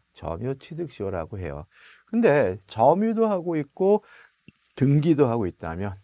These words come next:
이십 년이 아니라 십 년 지나면 소유권을 갖게 되는데 왜 그러느냐? 등기를 함으로써 점유 효과를 강화시키기 때문이다. 이걸 우리가 점유적 효력이라고 하죠. 자, 중요한 것은 오 번 추정적 효력입니다.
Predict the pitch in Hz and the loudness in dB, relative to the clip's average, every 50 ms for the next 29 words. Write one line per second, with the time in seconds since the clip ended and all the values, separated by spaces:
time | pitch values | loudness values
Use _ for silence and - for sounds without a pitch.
0 | _ _ - 143 151 165 156 - - 170 165 156 151 143 139 131 127 123 113 107 | _ _ -6 -4 -4 -4 -6 -8 -8 -6 -4 -2 -2 -2 -2 -2 -2 -2 -2 -2
1 | 110 110 113 143 160 170 160 _ _ _ _ - - - 190 190 185 180 175 170 | -2 0 0 0 0 0 -2 _ _ _ _ -20 -12 -8 -6 -4 -4 -4 -4 -6
2 | 165 135 123 110 107 107 104 113 127 135 139 - - 156 143 131 131 - 127 123 | -6 -8 -6 -4 -4 -2 -2 -2 -4 -4 -6 -6 -6 -6 -6 -6 -8 -8 -8 -6
3 | 123 123 110 87 80 - 101 95 92 85 78 78 76 73 82 98 113 120 _ _ | -6 -6 -8 -10 -10 -8 -8 -8 -8 -8 -10 -10 -10 -8 -8 -8 -8 -10 _ _
4 | - 95 95 107 110 98 85 73 78 95 95 98 _ _ _ _ _ _ _ _ | -12 -10 -8 -8 -6 -8 -8 -6 -6 -8 -8 -8 _ _ _ _ _ _ _ _
5 | _ _ _ _ _ - - 120 127 131 131 120 127 123 110 110 101 95 92 90 | _ _ _ _ _ -10 -8 -6 -6 -6 -6 -4 -4 -2 -2 -2 -2 -4 -4 -6
6 | 90 85 - - - 151 156 160 160 160 - _ _ _ _ _ - - - 98 | -6 -8 -10 -8 -4 -2 0 0 -2 -4 -8 _ _ _ _ _ -20 -16 -8 -6
7 | 101 107 110 120 110 101 101 92 - - 90 87 101 127 151 156 156 _ _ _ | -4 -4 -4 -4 -4 -4 -6 -8 -8 -8 -6 -4 -2 0 -2 -2 -4 _ _ _
8 | _ _ - - - 95 90 92 101 110 117 120 - - - _ - - 113 - | _ _ -18 -14 -10 -10 -8 -8 -6 -6 -8 -8 -12 -16 -20 _ -20 -14 -10 -10
9 | 117 - - 139 127 120 101 80 73 76 82 78 78 - - - 156 123 90 80 | -10 -8 -8 -6 -6 -6 -6 -6 -8 -10 -12 -14 -14 -12 -6 -4 -4 -4 -4 -4
10 | 80 78 78 110 135 143 _ _ _ _ _ - - - 82 82 80 82 101 123 | -8 -10 -8 -8 -10 -10 _ _ _ _ _ -18 -14 -14 -12 -12 -8 -6 -6 -6
11 | 123 - 151 151 139 117 101 90 69 78 82 92 87 76 65 - 69 71 - _ | -6 -8 -8 -8 -8 -8 -8 -8 -10 -10 -10 -10 -10 -12 -12 -14 -16 -18 -18 _
12 | _ _ - - - - - - - - 151 139 127 - 160 180 208 240 262 262 | _ _ -20 -20 -20 -20 -20 -20 -4 0 0 0 0 0 0 2 4 4 4 4
13 | 240 214 180 151 - 214 196 160 - - 123 143 151 147 170 151 123 113 95 - | 4 2 2 2 0 -2 -2 -2 -2 0 0 0 2 2 2 0 0 -2 -6 -10
14 | - - - 247 247 240 226 220 196 - - 165 143 127 113 107 95 87 82 82 | -16 -10 -6 -4 -4 -4 -4 -4 -6 -6 -6 -8 -6 -6 -6 -8 -8 -8 -8 -8
15 | 85 104 104 101 | -8 -8 -8 -10